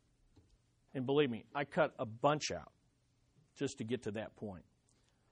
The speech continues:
Folks, we need to press on. I hope you have a conversion to look back to. And I hope since that conversion to this day, you have seen God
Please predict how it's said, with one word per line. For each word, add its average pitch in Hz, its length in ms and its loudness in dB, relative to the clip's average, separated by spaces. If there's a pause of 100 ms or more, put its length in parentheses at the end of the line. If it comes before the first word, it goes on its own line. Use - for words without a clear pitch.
(160)
Folks, 156 260 6
we 175 120 2
need 165 120 2
to 113 80 -10
press 135 280 2
on. 101 180 -4 (1600)
I 151 80 6
hope 175 200 8
you 165 100 6
have 156 100 6
a 139 60 -2
conversion 139 560 -2
to 117 60 -2
look 120 200 -4
back 101 280 -6
to. 120 180 -14 (840)
And 151 100 0
I 143 100 2
hope 190 260 10
since 202 340 4
that 190 180 4
conversion 175 560 2
to 143 160 2
this 156 180 2
day, 120 420 4 (1000)
you 165 160 6
have 170 100 8
seen 170 380 0
God 131 400 8